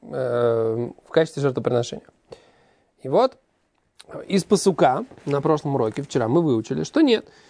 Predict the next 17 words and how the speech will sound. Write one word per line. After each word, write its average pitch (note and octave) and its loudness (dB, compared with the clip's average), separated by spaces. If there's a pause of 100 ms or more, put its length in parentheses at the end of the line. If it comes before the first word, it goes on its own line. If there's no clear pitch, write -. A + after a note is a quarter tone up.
(200)
Должна E3+ 0
быть D#3+ 0
либо D3 0 (560)
шор, A#3 2 (100)
ке-, F3+ 0
э, C3+ 2
кевес E3+ 0 (420)
и, - -8
и, C#3+ -2
и C#3+ -4
се-, - -6 (260)
и, C#3+ 0 (640)
и - -2
эз, B2+ -2 (160)
да? D#3+ -4
То C4 -16
есть - -20